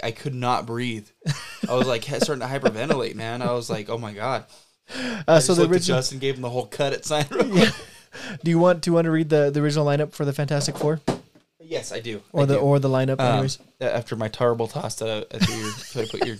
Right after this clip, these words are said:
Speaker 1: tissues back where they, where they were. Um, so Reed, Reed, Reed, Reed Richards, Reed Richards, A K A Mister Fantastic.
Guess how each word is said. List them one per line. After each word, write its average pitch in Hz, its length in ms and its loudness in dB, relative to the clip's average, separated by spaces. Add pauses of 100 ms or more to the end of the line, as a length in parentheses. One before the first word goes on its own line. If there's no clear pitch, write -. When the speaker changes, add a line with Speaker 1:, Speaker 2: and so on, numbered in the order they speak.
(220)
Speaker 1:
tissues - 260 -4
back - 240 -4
where 113 100 -2
they, 104 180 -8 (260)
where 110 100 -16
they 110 60 -6
were. 110 200 -6 (240)
Um, 131 460 4 (220)
so 139 140 -2
Reed, 180 240 0
Reed, 180 240 -4 (120)
Reed, 156 340 -8
Reed 165 200 -6
Richards, 185 460 -8 (320)
Reed 185 440 -4 (120)
Richards, 135 540 0 (100)
A 143 140 4
K 139 200 -2
A 123 320 -2 (300)
Mister 135 320 -6
Fantastic. 135 800 -4